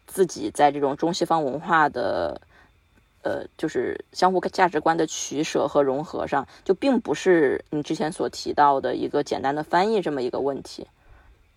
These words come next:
对，我，我其实自己有看一些跨文化戏剧的时候，这是我自己的一个观点。比如说我之前就是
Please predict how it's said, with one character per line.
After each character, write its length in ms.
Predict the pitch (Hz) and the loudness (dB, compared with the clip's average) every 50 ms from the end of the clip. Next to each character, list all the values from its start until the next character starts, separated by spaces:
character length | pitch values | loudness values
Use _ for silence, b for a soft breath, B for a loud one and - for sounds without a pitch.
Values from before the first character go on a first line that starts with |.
| _ _ | _ _
对， 160 | 92 92 - b b b b | -8 -8 -8 b b b b
我， 180 | - 139 139 | 0 2 4
我 80 | 147 180 | 6 4
其 120 | - - | 4 4
实 140 | 262 302 302 | 2 2 2
自 140 | 285 - 285 | 0 -2 -2
己 280 | 262 190 160 156 151 151 | 2 4 6 6 6 6
有 200 | 143 135 127 127 | 6 4 4 2
看 280 | - - 220 202 190 | 0 0 2 2 4
一 80 | 175 170 | 2 2
些 220 | - - 165 156 | 0 2 2 2
跨 180 | 151 - - 165 | 2 4 4 4
文 80 | 151 | 4
化 120 | - - 156 | 4 2 0
戏 160 | - - 156 | 0 -2 -2
剧 120 | 156 165 | 0 2
的 120 | 160 151 151 | 2 2 2
时 100 | - 156 | 2 2
候， 260 | 151 143 135 123 - - B B B B B B B - | 2 4 4 2 0 -6 B B B B B B B 0
这 80 | 170 | 4
是 80 | 175 190 | 6 8
我 100 | 170 151 | 8 8
自 180 | 151 - 190 185 | 6 4 2 2
己 140 | 165 151 | 2 2
的 100 | 123 - | 2 2
一 140 | 92 - - | 0 0 2
个 80 | - 147 | 2 4
观 180 | - 156 147 147 | 4 4 4 4
点。 120 | 143 139 151 | 2 0 2
比 100 | - 165 | 4 4
如 40 | 175 | 6
说 120 | 214 214 | 6 6
我 160 | - 127 160 | 6 6 6
之 160 | 160 - 220 233 | 6 4 2 6
前 280 | - 202 170 165 160 | 6 6 6 6 6
就 120 | 170 170 175 | 4 4 4
是 280 | - 170 156 147 147 | 6 8 8 8 8